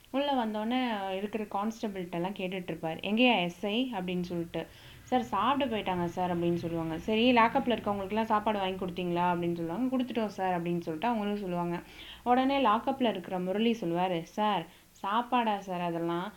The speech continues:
இதெல்லாம் வந்து அஞ்சு அறிவு இருக்கிற மிருகம் கூட சாப்பிடாது, அதை போய் எங்களுக்கு வாங்கி கொடுக்குறீங்க"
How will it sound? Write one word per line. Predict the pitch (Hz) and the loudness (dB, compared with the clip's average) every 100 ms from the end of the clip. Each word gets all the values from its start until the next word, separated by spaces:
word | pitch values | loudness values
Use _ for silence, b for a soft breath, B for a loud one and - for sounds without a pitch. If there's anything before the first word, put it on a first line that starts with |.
| B | B
இதெல்லாம் | - 180 208 233 | -6 -2 0 0
வந்து | 190 202 233 | -2 0 2
அஞ்சு | 190 185 180 | 2 0 -2
அறிவு | 180 233 | 0 0
இருக்கிற | 226 190 190 180 | 0 -2 -4 -2
மிருகம் | 170 165 175 214 233 | -2 0 0 0 0
கூட | 208 | 0
சாப்பிடாது, | 226 208 180 190 180 208 | -2 0 -2 0 -2 0
அதை | 202 175 | -2 -4
போய் | 175 220 | -2 -2
எங்களுக்கு | 175 190 226 214 | 0 2 2 2
வாங்கி | 214 208 | 0 -2
கொடுக்குறீங்க" | 190 175 165 170 | -2 -2 0 0